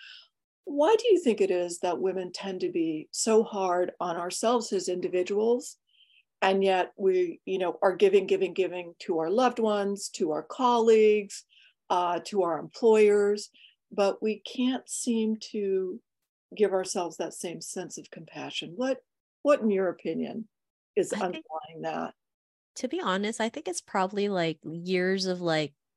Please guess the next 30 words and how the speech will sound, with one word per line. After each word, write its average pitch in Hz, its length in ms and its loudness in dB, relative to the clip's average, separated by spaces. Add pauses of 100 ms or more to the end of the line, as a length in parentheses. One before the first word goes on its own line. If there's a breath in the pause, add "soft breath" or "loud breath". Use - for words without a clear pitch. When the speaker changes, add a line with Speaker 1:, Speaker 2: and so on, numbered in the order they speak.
(220)
Speaker 2:
not 180 160 0
only 185 220 2
intergenerational 175 1040 -2
trauma, 185 300 2
but 170 180 0
historical 165 720 -2
trauma. 185 640 -2
I 170 120 -4
mean, 175 180 -4
as 165 180 -4
women, 175 320 -2
we 165 80 -2
were 165 100 0
always 160 360 -2
seen 180 180 -4
as 180 140 -4
the - 60 -10
caretakers. 180 800 -4
We're 160 120 -4
natural 160 360 -2
born 165 260 -2
caretakers. 170 800 -4 (580 loud breath)
Um, 156 460 -2
you 170 120 -6
know, 156 280 -4 (480)
we've 190 280 -2
always 180 280 4
been 175 220 0
the 170 100 -2
one 165 480 -2